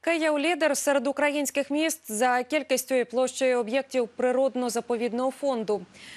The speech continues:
За цим показником наше місто випереджає чимало світових столиць, повідомили в К М Д А. Нині екозона в Києві становить близько двадцяти чотирьох відсотків від усієї площі.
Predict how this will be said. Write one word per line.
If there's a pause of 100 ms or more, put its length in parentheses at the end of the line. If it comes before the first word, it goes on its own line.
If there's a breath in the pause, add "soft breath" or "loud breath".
(140 loud breath)
За
цим
показником
наше
місто
випереджає
чимало
світових
столиць,
повідомили
в
К
М
Д
А. (560 loud breath)
Нині
екозона
в
Києві
становить
близько
двадцяти
чотирьох
відсотків
від
усієї
площі.